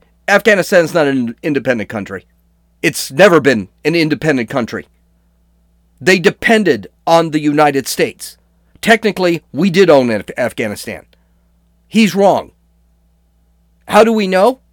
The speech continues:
The country fell in a week after we left Afghanistan. The Taliban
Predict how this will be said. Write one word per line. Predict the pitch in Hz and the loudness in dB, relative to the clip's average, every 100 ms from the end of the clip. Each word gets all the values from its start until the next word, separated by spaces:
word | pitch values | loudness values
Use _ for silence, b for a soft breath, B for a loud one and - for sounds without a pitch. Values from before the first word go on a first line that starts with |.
| _ _ | _ _
The | - | -10
country | - 247 226 226 | -2 -2 0 -4
fell | - - 214 190 123 85 _ _ _ _ | -4 0 4 4 2 -4 _ _ _ _
in | 185 180 | 2 4
a | 151 | 4
week | 139 160 214 - - - _ _ _ _ _ _ _ - | 0 -4 -4 -6 -14 -16 _ _ _ _ _ _ _ 0
after | 170 - | 0 2
we | 170 165 | -2 0
left | 151 160 151 147 | 2 2 2 -2
Afghanistan. | 110 - 117 101 - 113 78 _ _ _ _ _ _ _ _ _ _ _ _ _ b b - | -4 -6 -8 -8 -10 -12 -12 _ _ _ _ _ _ _ _ _ _ _ _ _ b b -4
The | 160 | 0
Taliban | 202 208 208 202 202 277 | 2 4 4 2 2 0